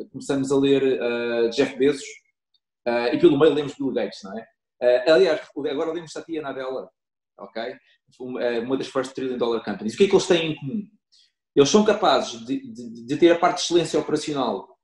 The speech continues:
de resolver o problema de hoje muito bem, de forma eficiente e eficaz, e são capazes de inventar o futuro.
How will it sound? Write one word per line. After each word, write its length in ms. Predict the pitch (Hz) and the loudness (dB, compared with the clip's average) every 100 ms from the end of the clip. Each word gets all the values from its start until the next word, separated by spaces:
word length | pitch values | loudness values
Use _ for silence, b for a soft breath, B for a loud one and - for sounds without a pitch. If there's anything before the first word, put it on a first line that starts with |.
| _ _ _ _ _ - | _ _ _ _ _ 2
de 100 | 131 | 2
resolver 340 | - 151 151 | 4 6 6
o 60 | 165 | 6
problema 360 | 165 156 151 | 6 6 6
de 80 | 147 | 6
hoje 380 | 147 120 - 113 | 6 4 -4 -10
muito 340 | 123 165 143 | -4 -4 -2
bem, 240 | 123 139 117 | 2 4 4
de 60 | |
forma 180 | - 117 | 0 -2
eficiente 340 | 127 - 120 131 | -2 -4 -6 -4
e 40 | |
eficaz, 420 | 151 151 147 - - B B B | -2 2 0 0 -8 B B B
e 60 | 143 | 2
são 180 | 190 185 | 4 6
capazes 360 | 175 180 175 | 4 4 2
de 60 | 170 | 0
inventar 340 | 156 170 175 | -2 2 2
o 60 | 165 | 2
futuro. 400 | - 170 147 | -2 -4 -4